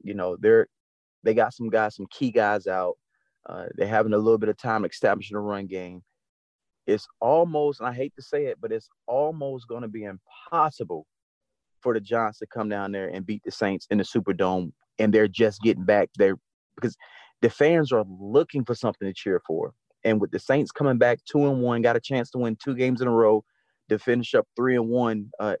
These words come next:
in the first four games, you know, it's gonna be tough for the Giants.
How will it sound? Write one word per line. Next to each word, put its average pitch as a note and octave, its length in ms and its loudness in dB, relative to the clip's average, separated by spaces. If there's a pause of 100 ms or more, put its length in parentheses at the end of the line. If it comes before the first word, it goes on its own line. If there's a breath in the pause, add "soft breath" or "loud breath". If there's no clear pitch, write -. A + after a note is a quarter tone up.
(120)
in - 140 -2
the G#2+ 80 0
first A#2 300 0
four G2+ 180 0
games, A2 500 -6 (480)
you A#2+ 80 -8
know, G#2+ 140 -4 (340)
it's D#3+ 160 0
gonna G#3 220 0
be C#3 120 0
tough C3 360 0
for A#2+ 80 0
the G#2 80 -2
Giants. G2 480 -6